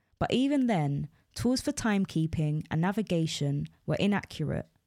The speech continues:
and so the pursuit began for a standard system. Astronomy will always be entwined with time and space,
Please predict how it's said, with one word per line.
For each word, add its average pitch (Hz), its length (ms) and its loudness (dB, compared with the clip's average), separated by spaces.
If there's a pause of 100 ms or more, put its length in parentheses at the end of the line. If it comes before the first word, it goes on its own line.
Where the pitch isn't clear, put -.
(300)
and 190 120 2
so 175 420 2 (180)
the 170 80 -4
pursuit - 420 0
began 151 400 0
for 151 160 -2
a 147 40 2
standard 180 580 0
system. 143 680 -2 (1300)
Astronomy 151 840 0
will 165 120 0
always 214 300 2
be 170 200 2
entwined 156 640 0
with 156 180 -4
time 170 320 2
and 170 120 0
space, - 680 -4